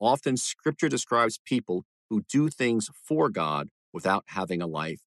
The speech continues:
with God. Characters such as Balaam, the Old Testament prophet, Judas Iscariot, and Saul were all engaged in what most certainly would have been considered effective works for God by their communities, but without having an authentic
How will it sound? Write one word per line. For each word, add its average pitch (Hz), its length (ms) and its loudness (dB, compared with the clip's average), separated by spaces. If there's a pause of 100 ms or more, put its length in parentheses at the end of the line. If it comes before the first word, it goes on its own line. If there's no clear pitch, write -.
(120)
with 90 240 -6
God. 65 260 -10 (880)
Characters 139 600 2
such - 160 -6
as 82 120 -2
Balaam, 85 520 0
the 71 100 -6
Old 87 200 -2
Testament 87 420 -4
prophet, - 420 -6 (340)
Judas 107 300 2
Iscariot, 85 600 -2 (320)
and 90 160 -4
Saul 107 440 2 (240)
were 98 120 -2
all 151 320 6
engaged 110 600 4
in 95 80 0
what 92 140 -2
most 98 300 0
certainly 104 500 0
would 98 140 2
have 92 100 0
been 92 160 0
considered 92 460 -2
effective 107 480 -2
works 95 280 -4
for 90 160 -6
God 90 380 0
by 85 140 -4
their 92 140 -2
communities, 101 640 -2 (800)
but 104 60 -4
without 107 400 2
having 117 360 2
an 92 60 0
authentic 98 600 -4